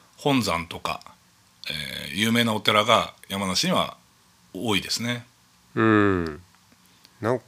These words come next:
Speaker 2: そうですよね。
Speaker 1: うん。
Speaker 2: 山梨といえば、まあ、仏教だけじゃなくて、なんかいろんな宗教
Speaker 1: いやいや、本当に。
Speaker 2: あるイメージもありますね。
Speaker 1: そうです、そうです。だから、なんか、新興宗教もそうだし、
Speaker 2: うん。
Speaker 1: まあ、いわゆる昔はカルトな宗教も山梨にありましたし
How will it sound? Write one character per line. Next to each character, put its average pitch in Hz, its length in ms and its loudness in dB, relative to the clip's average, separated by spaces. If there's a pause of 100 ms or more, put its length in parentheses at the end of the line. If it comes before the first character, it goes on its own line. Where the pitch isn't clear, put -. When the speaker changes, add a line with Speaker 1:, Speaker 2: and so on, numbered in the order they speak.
(180)
Speaker 2:
そ - 180 -4
う 117 40 -4
で 92 60 -10
す - 140 -10
よ 76 40 -4
ね。 78 240 -2
Speaker 1:
う 90 40 -10
ん。 - 20 -4
Speaker 2:
山 120 260 0
梨 82 1080 -4 (560)
と 87 160 -4
い 85 120 -4
え 92 80 0
ば、 80 260 -2 (680)
ま 98 80 -4
あ、 90 40 -4
仏 127 320 -4
教 117 180 4
だ 87 100 2
け 92 120 -2
じ 82 80 -6
ゃ 78 40 -4
な 78 100 -4
く - 120 -12
て、 - 80 -10
な 87 100 -6
ん - 20 -4
か - 240 -4
い 87 60 -2
ろ 120 220 0
ん - 20 2
な 123 100 2
宗 139 220 6
教 135 80 6
Speaker 1:
い 143 100 2
や 143 180 10
い - 20 8
や、 127 100 6
本 123 160 2
当 120 140 0
に。 120 80 4
Speaker 2:
あ 117 80 10
る 98 120 4
イ 87 120 0
メ 92 140 4
ー - 20 6
ジ 82 140 -2
も 80 120 -2
あ 82 60 -4
り - 20 -6
ま 82 60 -6
す 80 80 -2
ね。 - 40 -2
Speaker 1:
そ 110 60 -2
う - 20 0
で 95 80 0
す、 - 60 0
そ 95 120 -4
う 90 40 -6
で 85 60 -4
す。 - 200 -4 (280)
だ 110 100 -10
か 110 80 -4
ら、 110 80 2
な 123 60 2
ん - 20 -6
か、 - 80 0
新 165 200 4
興 185 160 6
宗 190 240 4
教 147 200 4
も 131 460 2
そ 107 260 0
う - 20 0
だ 87 100 0
し、 98 440 2 (800)
Speaker 2:
う - 40 -10
ん。 120 40 -6
Speaker 1:
ま 117 80 -2
あ、 110 60 -2
い 110 100 -2
わ 120 140 4
ゆ 113 80 4
る 104 60 -2
昔 101 300 -2
は 101 100 0
カ 107 120 2
ル 104 100 0
ト 95 120 -8
な 87 120 -6
宗 - 440 -2
教 101 180 -6
も 156 140 4
山 104 180 2
梨 95 220 -2
に 90 60 -6
あ 87 60 -4
り 87 80 -6
ま 90 120 -4
し - 100 0
た - 80 -6
し 90 400 0